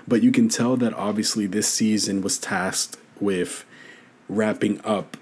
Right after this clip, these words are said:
many loose ends. So therefore, that's why the fighting was much more prominent, uh, to go ahead and finalize a lot of these character arcs and a lot of these moments that were meant to, uh, build up certain characters.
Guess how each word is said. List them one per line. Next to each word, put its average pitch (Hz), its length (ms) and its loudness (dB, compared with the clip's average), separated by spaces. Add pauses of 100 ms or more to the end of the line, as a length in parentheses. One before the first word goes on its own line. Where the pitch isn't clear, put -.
(120)
many 101 280 0
loose 92 240 -2
ends. 87 480 -6
So 104 140 0
therefore, 101 380 0
that's 98 240 -2
why 95 160 0
the 95 100 -4
fighting 98 520 -2
was 87 180 -6
much 90 240 -6
more 90 160 -4
prominent, 90 760 -6 (460)
uh, 82 540 -8 (160)
to 92 220 -2
go 98 200 0
ahead 95 160 -2
and 87 120 -4
finalize 92 540 -4
a 87 40 -6
lot 85 200 -6
of 82 60 -10
these 82 160 -6
character 107 480 0
arcs 82 320 -6
and 87 100 -6
a 85 60 -6
lot 87 180 -4
of 90 60 -4
these 87 200 -2
moments 95 520 2
that 87 180 -4
were 92 80 -2
meant 87 300 0
to, 85 440 -4 (460)
uh, - 320 -10 (320)
build 107 380 4
up 107 240 0
certain 85 320 -2
characters. - 640 -12